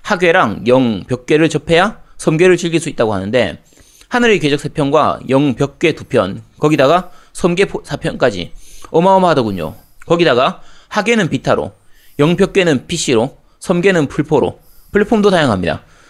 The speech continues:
스토리와 세계관이 연결되다 보니 중간에 입문하려다가 막막해서 포기하게 되더군요.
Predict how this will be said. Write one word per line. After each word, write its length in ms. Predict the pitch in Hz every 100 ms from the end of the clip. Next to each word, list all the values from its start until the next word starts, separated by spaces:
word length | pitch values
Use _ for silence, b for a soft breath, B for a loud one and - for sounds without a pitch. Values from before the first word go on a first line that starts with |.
| b b
스토리와 380 | - 247 208
세계관이 420 | 165 170 170 165 139
연결되다 380 | 156 127 107
보니 400 | 101 110 117 87 -
중간에 340 | 135 160 180
입문하려다가 580 | 151 190 190 139 127 147
막막해서 500 | 117 113 139 165 170
포기하게 380 | - 156 165 139
되더군요. 380 | 92 90 71